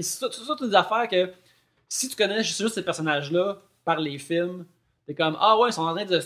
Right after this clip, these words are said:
de, de se recouper puis de se copier, mais c'est toutes des affaires qui, qui ont des bases communes dans les comics puis qui ont toutes,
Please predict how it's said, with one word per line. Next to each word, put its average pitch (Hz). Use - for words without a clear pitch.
de, 147
de 147
se 139
recouper -
puis -
de 147
se 139
copier, 170
mais 147
c'est -
toutes 214
des 160
affaires 190
qui, 151
qui 175
ont 170
des 156
bases 175
communes 165
dans 180
les 151
comics 156
puis -
qui 151
ont 139
toutes, 185